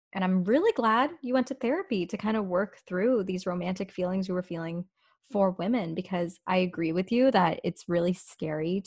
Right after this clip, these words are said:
to come out to your friends and family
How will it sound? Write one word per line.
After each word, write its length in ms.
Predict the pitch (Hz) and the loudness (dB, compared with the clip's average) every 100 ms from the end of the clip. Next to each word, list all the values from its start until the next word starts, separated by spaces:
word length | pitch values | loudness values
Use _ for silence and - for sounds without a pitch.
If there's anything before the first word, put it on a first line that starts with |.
| - | -4
to 320 | 165 160 165 _ _ _ _ - | -2 -2 -6 _ _ _ _ -2
come 140 | 185 | 2
out 160 | 170 180 | 2 0
to 120 | 190 | -2
your 60 | |
friends 280 | 175 165 165 | -2 -2 -2
and 120 | 160 | -4
family 720 | - 156 160 165 202 233 254 | -4 -4 -2 -2 0 0 -4